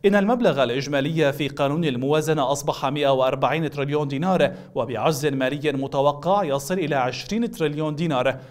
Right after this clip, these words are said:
موضحا أن سعر برميل النفط المحتسب في قانون الموازنة سيكون بين ستين وخمسة وستين دولارا. ومن جانبه، يؤكد المستشار المالي والاقتصادي في الحكومة مظهر محمد صالح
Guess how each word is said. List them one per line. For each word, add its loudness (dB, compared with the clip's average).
موضحا -2
أن -4
سعر 0
برميل -2
النفط -4
المحتسب -2
في -6
قانون -2
الموازنة 0
سيكون -2
بين -10
ستين -6
وخمسة -2
وستين 0
دولارا. 4
ومن 4
جانبه، -2
يؤكد 0
المستشار -4
المالي -2
والاقتصادي -2
في -6
الحكومة -2
مظهر 0
محمد -4
صالح 2